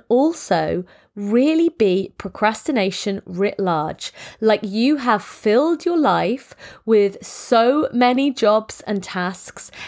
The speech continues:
and ways to avoid doing the stuff that you really need to do, to the point that your diary is packed full, your head is full, and your life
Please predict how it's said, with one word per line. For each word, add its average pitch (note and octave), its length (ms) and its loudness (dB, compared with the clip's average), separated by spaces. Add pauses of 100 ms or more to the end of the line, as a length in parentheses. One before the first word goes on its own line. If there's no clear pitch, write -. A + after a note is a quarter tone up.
and G3+ 300 2
ways A3+ 440 2
to D4+ 160 0
avoid A#3+ 420 0
doing F#3 440 0
the F#3 80 -8
stuff G3+ 440 -2
that - 140 -8
you G3 220 -4
really G#3+ 640 -2
need G3 380 -4
to F3 120 -8
do, A#3 680 2 (540)
to F4 300 2
the F4 120 0
point G#3+ 520 0
that C#4 160 2
your D#4+ 140 2 (160)
diary D#4+ 520 2
is D#4+ 240 0
packed - 440 -4
full, F#3 420 0 (280)
your B3 180 2
head C#4+ 320 0
is A#3+ 160 -2
full, F3+ 360 -2
and A#3 200 -2
your C4+ 120 4
life A3+ 480 2